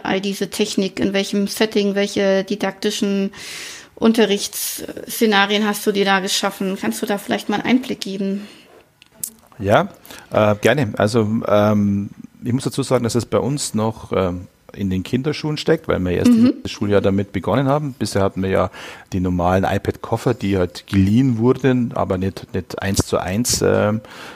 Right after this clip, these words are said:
Speaker 2: für die Schüler vor der Nase hatten, sage ich jetzt mal. Da sind,
Speaker 1: Mhm.
Speaker 2: denke ich, andere Schulen uns schon deutlich voraus.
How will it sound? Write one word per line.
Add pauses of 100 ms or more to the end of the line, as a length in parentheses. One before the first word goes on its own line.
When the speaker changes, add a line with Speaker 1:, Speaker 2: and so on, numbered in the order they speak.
(160)
Speaker 2:
für
die
Schüler
vor
der
Nase
hatten,
sage
ich
jetzt
mal.
Da
sind,
Speaker 1:
Mhm.
Speaker 2:
denke
ich,
andere
Schulen
uns
schon
deutlich
voraus.